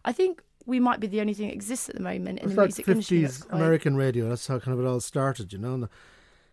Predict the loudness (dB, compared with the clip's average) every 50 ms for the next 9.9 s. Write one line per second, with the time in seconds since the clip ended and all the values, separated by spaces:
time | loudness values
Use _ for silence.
0 | _ _ _ _ _ _ _ _ _ _ -6 -4 0 4 6 6 8 8 6 4
1 | 2 -2 _ 0 0 2 4 4 4 4 2 0 -2 -2 0 0 -2 -2 -4 -6
2 | -8 -14 -18 -12 -6 -4 -4 -2 0 0 0 2 2 2 2 0 0 -2 -2 -2
3 | 0 2 2 2 2 2 0 -2 -2 -4 -2 -2 -2 -2 -2 -4 -6 -10 -14 -20
4 | -20 -20 -16 -10 -8 -8 -6 -4 -2 -2 0 0 0 -2 -2 -4 -6 -4 -2 -2
5 | 0 -2 -2 -6 -8 -10 -6 -4 -4 -4 -4 -4 -6 -6 -6 -6 -4 -4 -2 -2
6 | -2 -2 -2 -4 -6 -8 -10 -10 -10 -6 -4 -4 -4 -2 -2 -2 -2 -4 -6 -8
7 | -12 -14 -14 -16 -20 -20 -20 -20 _ _ _ -6 -4 0 2 2 2 2 2 2
8 | 2 2 4 4 2 0 -2 -4 -2 0 -2 -2 -2 -6 _ -14 -14 -14 _ -12
9 | -14 -8 -6 -6 -2 0 0 0 0 0 -2 -2 -2 -2 -2 -4 -4 -8